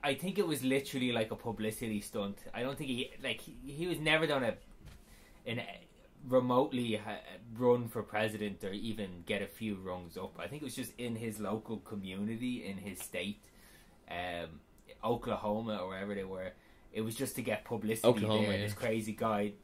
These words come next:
Speaker 1: yeah, this crazy tiger guy's running for president, and yeah, backfire because I think Jeff Lowe, uh, there's a scene in it where he tells the camera that, uh, he made him take down all his presidential stuff. He put it up all over the zoo,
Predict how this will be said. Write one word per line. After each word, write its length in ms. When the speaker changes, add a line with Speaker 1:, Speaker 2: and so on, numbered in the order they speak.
Speaker 1:
yeah, 200
this 140
crazy 400
tiger 420
guy's 320
running 200
for 120
president, 540
and 140
yeah, 160
backfire 600
because 560
I 80
think 220
Jeff 280
Lowe, 360
uh, 260
there's 140
a 100
scene 560
in 140
it 100
where 280
he 120
tells 380
the 80
camera 500
that, 180
uh, 260
he 100
made 240
him 180
take 220
down 260
all 120
his 180
presidential 680
stuff. 260
He 80
put 220
it 100
up 160
all 200
over 200
the 120
zoo, 360